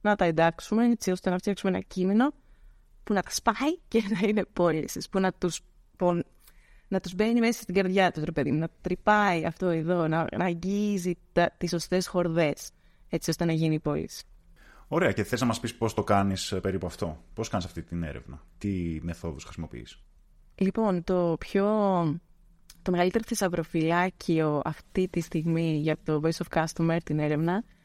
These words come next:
Speaker 1: είναι τα Facebook groups. Ρουρουρου. Στα Facebook groups, οι άνθρωποι και στα ελληνικά, αλλά και στα αγγλικά,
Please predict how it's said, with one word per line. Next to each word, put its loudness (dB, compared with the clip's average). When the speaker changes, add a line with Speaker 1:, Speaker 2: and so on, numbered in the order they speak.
Speaker 1:
είναι 2
τα 0
Facebook -2
groups. -4
Ρουρουρου. 2
Στα -4
Facebook 2
groups, -4
οι 2
άνθρωποι 0
και 2
στα -2
ελληνικά, 0
αλλά -2
και 0
στα -2
αγγλικά, 0